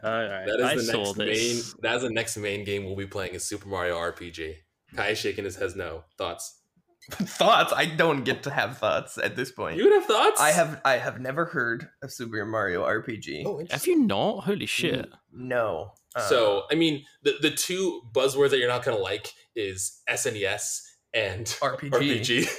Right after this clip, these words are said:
Speaker 2: It's
Speaker 3: Yeah.
Speaker 2: a pick sixteen bit R P G. But the thing is, I, I, I love the Paper Mario series. We tried playing
Speaker 1: Mm-hmm.
Speaker 2: Thousand Year Door before, and it, things didn't work out. Uh, but that, that game has such great writing,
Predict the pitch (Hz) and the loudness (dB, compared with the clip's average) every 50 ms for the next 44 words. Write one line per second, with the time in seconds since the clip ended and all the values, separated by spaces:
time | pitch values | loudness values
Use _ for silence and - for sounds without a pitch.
0 | 233 226 - - - - - - 143 139 131 151 143 143 - - - 139 - - | -6 -6 -6 -10 -10 -4 -2 -2 -2 0 0 0 0 0 0 0 0 0 -2 -2
1 | - 135 131 127 120 120 - - - 117 113 113 - 110 104 - 107 110 107 - | -2 0 0 0 -2 -4 -6 -4 -2 -2 -2 0 0 0 0 0 -2 -2 -2 -4
2 | 113 104 - 110 107 120 127 - _ - 190 165 - - - - - _ _ _ | -6 -10 -8 -8 -6 -8 -8 -2 _ 2 2 2 2 -2 -6 -14 -20 _ _ _
3 | _ _ _ _ _ _ 135 156 147 - 185 190 180 156 139 135 135 - - - | _ _ _ _ _ _ -6 -4 0 2 4 6 6 6 6 6 4 2 -2 -6
4 | - - - - 139 143 139 - 127 131 123 113 113 110 110 104 - 113 - 95 | -6 -6 -4 0 0 2 2 4 2 4 4 4 2 2 0 -2 -4 -4 -6 -6
5 | 87 80 78 73 71 - - - - - - - - - - - 117 127 123 - | -8 -10 -10 -10 -12 -12 -16 -16 -18 -20 -20 -18 -18 -16 -14 -10 -8 -4 0 2
6 | 131 123 123 - 123 117 117 110 110 101 95 101 107 101 101 - 104 98 92 87 | 2 2 2 2 2 2 2 2 2 2 0 0 -4 -6 -4 0 0 0 0 -2
7 | 87 - - 95 90 87 85 85 87 87 87 - _ _ _ _ _ - 117 104 | -4 -4 -4 -2 -2 -2 -4 -6 -8 -10 -12 -12 _ _ _ _ _ -6 -4 -4
8 | 95 92 92 90 87 87 87 85 - 101 92 85 82 - - - - _ _ _ | -6 -8 -10 -12 -10 -10 -10 -10 -8 -6 -6 -6 -8 -10 -14 -20 -20 _ _ _
9 | - 113 107 101 95 87 82 73 - _ _ 98 95 - _ _ _ _ _ _ | 0 0 2 2 0 -2 -4 -6 -10 _ _ -20 -20 -20 _ _ _ _ _ _
10 | - - 139 123 117 - - - _ _ 127 123 120 127 120 135 - - - - | -2 0 2 2 2 0 -4 -8 _ _ -20 -20 -12 -6 -2 -2 -2 -2 -4 -6
11 | - - - - 135 143 143 - - 143 147 143 135 123 113 - - - - 123 | -14 -12 -4 -2 -2 -2 -2 -2 0 0 0 0 -2 -4 -6 -6 -6 -4 -4 -4
12 | 123 120 - - - 120 117 113 98 98 101 107 110 113 117 123 117 | -4 -4 -6 -2 0 0 0 2 0 -2 -2 -2 -2 -4 -6 -6 -8